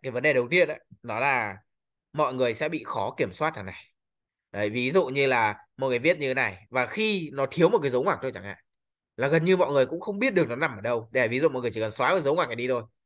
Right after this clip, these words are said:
mọi người sẽ không biết được nó thiếu của thằng nào. Thì cái vấn đề đầu tiên nó là khó nhìn đã. Đấy, cái vấn đề thứ hai là nó rất là tốn bộ nhớ. Bởi vì là khi mà nó thực hiện cái thằng thằng, thằng, thằng cuối cùng này này. Đấy, thì khi đấy nó vẫn lưu lại những cái kết quả của thằng đầu.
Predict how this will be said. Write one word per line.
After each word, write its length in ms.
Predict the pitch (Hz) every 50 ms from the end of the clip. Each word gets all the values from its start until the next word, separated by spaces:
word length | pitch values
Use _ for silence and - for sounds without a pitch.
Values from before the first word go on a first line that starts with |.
| _ _ _ _ _ _
mọi 60 | 143
người 80 | 143 135
sẽ 80 | 156 175
không 140 | 220 233
biết 80 | 226 247
được 160 | 233 226 156
nó 160 | 123 120 123
thiếu 200 | 120 - 147 127
của 80 | 165 175
thằng 120 | 113 107
nào. 140 | 110 104 98 - - _ _ _ _ _ _ _ _ _ _ _ _ _ _
Thì 80 | - 147
cái 80 | 151
vấn 140 | 143 139 143
đề 140 | 170 190 170
đầu 160 | 151 135 131 127
tiên 160 | 175 180 165
nó 80 | 135 147
là 80 | 151
khó 200 | - - 101 107 131
nhìn 160 | 165 156 117
đã. 240 | 107 104 - 156 156 _ _ _ - - - - _ _ _ _ _ _ _ _ -
Đấy, 120 | 127 135
cái 80 | 147 143
vấn 140 | 143 139 143
đề 180 | 180 175 156
thứ 200 | 139 - 147 135
hai 280 | 156 185 180 175 175 160
là 100 | 139 123
nó 120 | 117 123
rất 300 | 131 135 - - 226 254
là 60 | 220 - -
tốn 140 | 131 131
bộ 100 | 165 147 123
nhớ. 180 | 117 113 113 - - _ _ _ _ _ _ _ _ _ _ -
Bởi 160 | 135 127 120
vì 180 | 117 135 135 135
là 200 | 135 131 131 127
khi 220 | - 214 226 214
mà 100 | 185 143
nó 100 | 127 139
thực 200 | - 220 160 -
hiện 260 | 185 185 - - - _ _ _
cái 140 | - 123 131
thằng 420 | 175 190 160 139 131 127 120 113 110 113 _ _ _ _ _ _ _ _ -
thằng, 180 | 127 127 127 127
thằng, 180 | 143 131 123 117
thằng 200 | 135 123 120 113
cuối 120 | 131 135
cùng 220 | 143 - 202 151 127
này 80 | 113
này. 220 | 101 98 92 - _ _ _ _ _ _ _ _ _ -
Đấy, 320 | 107 113 117 131 135 131 -
thì 200 | - 170 143 135
khi 140 | - 202 196
đấy 140 | 175 151 151
nó 120 | 151 165
vẫn 140 | 180 220 226
lưu 200 | 269 254 226 208
lại 200 | 214 202 - 156
những 120 | 180 196
cái 100 | 190 147 -
kết 140 | 208 220 220
quả 220 | - 160 113 92 92
của 80 | 98 101
thằng 140 | 104 107 117
đầu. 180 | 104 95 87